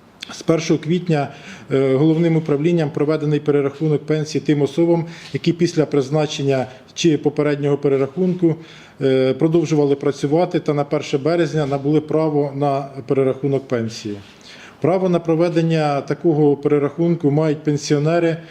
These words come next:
які на перше березня дві тисячі двадцять четвертого року набули двадцять чотири місяці страхового стажу або мають менше, ніж, е, двадцять чотири місяці, але після призначення чи попереднього перерахунку пройшло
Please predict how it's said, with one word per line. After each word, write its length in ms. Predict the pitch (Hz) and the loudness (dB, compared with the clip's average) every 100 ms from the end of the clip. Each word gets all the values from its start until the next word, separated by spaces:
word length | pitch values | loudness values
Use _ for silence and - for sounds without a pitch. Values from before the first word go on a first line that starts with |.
| - - - | -20 -20 -2
які 280 | 135 135 190 | -2 0 0
на 100 | 160 | 0
перше 320 | 160 180 - | 0 -2 -2
березня 480 | 147 143 156 151 151 | 0 2 0 0 -2
дві 140 | 123 131 | -2 -2
тисячі 380 | 170 170 156 | -2 -2 -4
двадцять 300 | 131 151 160 | 0 0 -2
четвертого 500 | - - 151 151 156 | -6 -2 -2 0 2
року 420 | 131 123 - 135 117 135 | 2 2 -2 -4 -4 -4
набули 400 | 139 143 175 170 | 0 2 2 2
двадцять 380 | 127 165 160 | 0 -2 -4
чотири 320 | - - 151 156 | -6 -2 0 0
місяці 540 | 160 160 139 139 139 - | 0 -2 -4 -2 -2 -2
страхового 600 | - 143 - 156 143 147 | -4 -2 2 2 4 2
стажу 480 | - 160 175 185 180 - - - | 0 -2 0 -2 -4 -8 -18 -6
або 220 | 135 180 | 0 2
мають 360 | 185 185 180 175 | 2 2 2 2
менше, 540 | 170 151 143 147 131 - - - - | 0 0 -2 -2 -2 -4 -18 -20 -4
ніж, 340 | 151 160 151 151 | 2 2 2 0
е, 360 | 143 135 135 | 2 4 2
двадцять 340 | 135 151 156 147 | 2 0 -2 -6
чотири 340 | - 151 147 | -2 0 2
місяці, 540 | 156 202 208 - 175 170 | 2 0 -2 -2 -2 0
але 200 | 160 165 | 0 0
після 340 | 160 170 156 143 | 0 -2 -2 -2
призначення 760 | 156 139 156 147 147 135 131 | -2 -2 0 -2 -2 -4 -4
чи 140 | - | -2
попереднього 580 | - 143 143 139 135 135 | -2 0 0 0 0 -2
перерахунку 720 | 135 135 135 135 214 214 175 | 0 0 -2 0 2 4 2
пройшло 600 | - 135 127 - 165 180 | 0 0 0 0 2 2